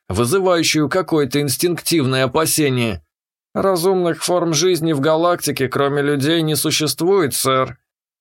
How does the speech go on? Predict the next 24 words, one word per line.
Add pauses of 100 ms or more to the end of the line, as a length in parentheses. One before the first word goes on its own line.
Значит,
гость,
блин,
из
другой
какой
галактики. (180)
Или
робот
какой. (220)
«Ты
посмотри,
не
бывает
таких
людей»,
потыкал
я
в
запись. (480)
«Точно
не
робот,
сэр.